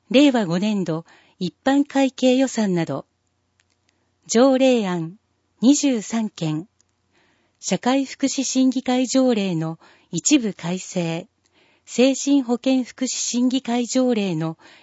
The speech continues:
一部改正など。その他の議案二十九件。広島市と東広島市との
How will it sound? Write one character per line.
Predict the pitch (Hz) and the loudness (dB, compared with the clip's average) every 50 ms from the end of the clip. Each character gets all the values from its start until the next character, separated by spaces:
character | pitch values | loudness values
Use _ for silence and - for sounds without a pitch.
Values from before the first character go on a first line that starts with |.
| _ _ | _ _
一 | 170 151 - - 285 | -8 -4 0 0 0
部 | 226 226 185 | 0 -2 -6
改 | _ - 185 190 233 | _ -4 -4 -4 -4
正 | 233 - - 226 220 220 | -4 -4 -4 -2 -2 -2
な | 202 202 190 | -2 -4 -4
ど。 | 160 - - _ _ _ _ _ _ _ _ _ _ _ _ _ _ _ _ _ _ _ _ _ _ _ _ _ _ | -4 -8 -10 _ _ _ _ _ _ _ _ _ _ _ _ _ _ _ _ _ _ _ _ _ _ _ _ _ _
そ | - - - 196 | -12 -6 -2 2
の | 214 277 | 2 2
他 | 269 294 269 | 4 4 4
の | 240 214 180 | 4 2 0
議 | - - 175 180 | -2 -2 -2 0
案 | 185 196 196 180 190 190 _ _ _ _ _ _ _ | 0 0 -2 -4 -4 -6 _ _ _ _ _ _ _
二 | 196 262 294 | 4 4 4
十 | 285 269 262 240 202 | 4 2 0 -2 -2
九 | - - - 254 247 220 | -6 -4 -2 0 0 0
件。 | _ - 170 165 160 151 160 - _ _ _ _ _ _ _ _ _ _ _ _ _ _ _ _ _ _ _ _ _ _ _ _ _ _ _ _ _ _ _ _ _ _ _ _ | _ -6 -4 -4 -2 -4 -6 -8 _ _ _ _ _ _ _ _ _ _ _ _ _ _ _ _ _ _ _ _ _ _ _ _ _ _ _ _ _ _ _ _ _ _ _ _
広 | - - 190 247 269 - | -8 2 2 2 2 4
島 | - 285 285 285 | 2 0 0 0
市 | - - - | -2 -6 -6
と | - 185 190 180 _ _ _ _ _ _ | -6 -6 -6 -6 _ _ _ _ _ _
東 | - 170 202 247 262 - 302 294 | -6 -2 0 0 0 0 -2 -2
広 | 262 285 285 294 285 | -2 0 -2 -2 0
島 | - 285 277 285 | 2 0 0 0
市 | 285 - | 0 -2
と | - 226 196 | -2 -2 -2
の | 175 160 160 165 | -2 -4 -6 -8